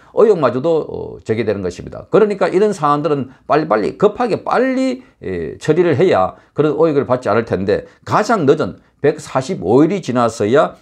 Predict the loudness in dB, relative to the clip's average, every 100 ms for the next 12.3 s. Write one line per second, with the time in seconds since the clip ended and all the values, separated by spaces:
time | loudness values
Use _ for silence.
0 | -10 -6 -2 -2 -2 -2 -6 -4 -4 -2
1 | -2 -2 -4 -4 -8 _ 0 2 2 0
2 | 2 0 2 2 2 -2 -6 -4 -4 -4
3 | -8 -4 -4 -4 -6 -8 -14 _ _ _
4 | -4 -2 0 -2 -4 -6 _ -14 -6 -2
5 | 2 2 0 -6 -8 -8 -10 -14 _ 0
6 | 0 2 0 2 2 2 -2 -8 -6 -4
7 | -2 -2 -2 -2 0 0 0 0 0 2
8 | 0 -2 -2 -2 2 0 0 2 2 4
9 | 2 2 -4 _ _ _ -18 -4 0 0
10 | 2 0 2 2 0 -4 -6 -2 -2 -2
11 | 0 0 2 0 0 0 0 0 -2 2
12 | 2 2